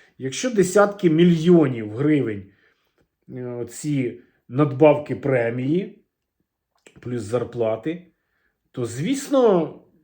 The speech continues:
чому генералам закінчувати війну? Чому їм боротися за мир, е, і зб-, зберігати, е, військових? Для чого?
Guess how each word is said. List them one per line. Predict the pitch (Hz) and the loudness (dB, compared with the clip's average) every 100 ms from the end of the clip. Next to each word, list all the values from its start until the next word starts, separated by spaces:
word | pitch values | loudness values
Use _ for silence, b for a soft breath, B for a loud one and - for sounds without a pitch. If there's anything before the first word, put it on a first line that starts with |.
| _ _ _ - | _ _ _ -20
чому | - 190 240 277 | -4 2 6 6
генералам | 180 156 143 127 117 | 6 4 4 0 -4
закінчувати | 131 135 143 - 123 117 120 | -8 -6 -6 -4 -6 -6 -6
війну? | 120 117 104 | -8 -10 -12
Чому | 98 165 196 | -6 0 2
їм | 156 | 2
боротися | 135 143 139 127 - 113 | 0 -2 -4 -8 -8 -8
за | 120 | -6
мир, | 120 120 120 131 b b b b b b _ | -8 -6 -8 -10 b b b b b b _
е, | 123 113 113 127 | -12 -10 -10 -10
і | 139 | -8
зб-, | 127 131 - | -8 -6 -2
зберігати, | 147 123 151 143 143 - 135 127 135 | -2 2 2 4 2 2 0 -4 -4
е, | 131 123 120 120 117 - 131 - - _ _ 143 | -6 -4 -2 -4 -6 -12 -20 -20 -20 _ _ -10
військових? | 139 135 - 101 101 - - 113 - | -8 -8 -12 -12 -14 -18 -20 -20 -20
Для | 123 120 156 | -10 -2 0
чого? | 160 143 104 90 | 0 -6 -8 -10